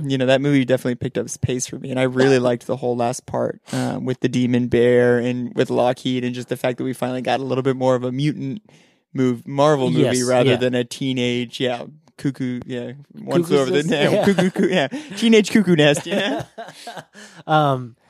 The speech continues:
Speaker 2: I, I think the resolution at the very end of the movie was a bit quick. It was
Speaker 1: Mm-hmm.
Speaker 2: a bit, like,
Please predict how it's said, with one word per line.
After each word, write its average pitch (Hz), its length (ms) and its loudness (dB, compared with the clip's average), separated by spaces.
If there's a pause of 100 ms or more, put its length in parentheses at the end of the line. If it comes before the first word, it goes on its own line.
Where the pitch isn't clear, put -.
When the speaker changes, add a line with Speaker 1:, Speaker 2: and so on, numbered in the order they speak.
(400)
Speaker 2:
I, 165 260 0
I - 20 2
think 226 280 -6 (100)
the 180 260 4
resolution 185 880 -2
at 131 140 -8
the 139 100 -2
very 143 300 4
end 139 120 -2
of 131 60 -4
the 127 80 -4
movie 117 300 -2
was 110 360 -2
a 113 80 -2
bit 110 320 -2 (400)
quick. - 800 -8
It 147 80 4
was 127 160 4
Speaker 1:
Mm-hmm. 127 80 2
Speaker 2:
a 120 40 0
bit, 117 260 2
like, 104 320 -4